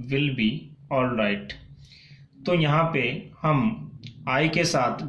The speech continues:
dare say का यूज़ करेंगे, तो हम दोनों को अलग-अलग भी लिख सकते हैं, dare और say को, या एक साथ मिला के भी लिख सकते हैं।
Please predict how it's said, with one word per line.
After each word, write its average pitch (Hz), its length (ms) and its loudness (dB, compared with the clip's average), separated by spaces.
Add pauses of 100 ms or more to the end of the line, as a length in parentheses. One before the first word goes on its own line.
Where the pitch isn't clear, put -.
dare 147 280 2
say 147 240 2
का 151 80 2
यूज़ 135 300 2
करेंगे, 110 360 2 (840)
तो 165 80 2
हम 160 240 6
दोनों 147 280 4
को 147 80 2
अलग-अलग 143 360 4
भी 165 80 4
लिख 165 160 2
सकते 156 300 0
हैं, 160 180 4 (260)
dare 139 200 2
और 139 160 6
say 143 200 0
को, - 480 -6
या 139 100 0
एक 139 180 0
साथ 143 260 0
मिला 123 260 0
के 120 160 -2
भी 180 220 -4 (220)
लिख 151 160 0
सकते 110 360 -6
हैं। - 180 -10